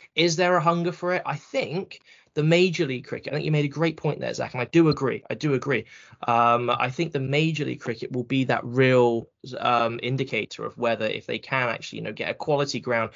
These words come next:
What has been concerning for me has been, like, the quality of the pitches has seemed pretty rough, um, straight off the bat. Like, it, it, I don't know if it's been Astro, but some of them haven't looked, you know, particularly high quality.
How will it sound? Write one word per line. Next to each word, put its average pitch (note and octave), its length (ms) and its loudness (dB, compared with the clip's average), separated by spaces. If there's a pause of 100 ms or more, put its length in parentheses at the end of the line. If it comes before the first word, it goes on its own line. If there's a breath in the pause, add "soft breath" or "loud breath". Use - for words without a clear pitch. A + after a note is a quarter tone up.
(140 loud breath)
What D3 180 4
has E3 140 2
been D3 100 -6
concerning C3 460 -2
for B2 100 -6
me A#2+ 180 0
has A2+ 120 -2
been, A#2 180 -6
like, A2 140 -6
the B2+ 60 -8
quality A#2+ 380 -4
of A2+ 40 -8
the A2 60 -4
pitches A2+ 360 -4
has A2 140 -6
seemed A2 220 -4
pretty A2+ 340 -4
rough, G2+ 360 -4 (540 loud breath)
um, G#2+ 760 2
straight A#2+ 320 0
off A2 160 -6
the A2 80 -6
bat. G#2+ 280 0 (480 soft breath)
Like, B2 300 -4
it, A#2 180 -6
it, D3+ 140 2
I C3+ 100 2
don't C#3 180 2
know C3 180 4
if C3+ 160 0
it's A#2+ 80 -10
been C3 160 -10
Astro, B2 420 -6
but A#2+ 220 -10
some A#2 160 -10
of A2 100 -12
them A2+ 80 -12
haven't A2+ 360 -8
looked, G#2+ 280 -10
you - 60 -12
know, G#2 100 -10
particularly C3 540 -6
high C3 160 -2
quality. C3+ 560 -4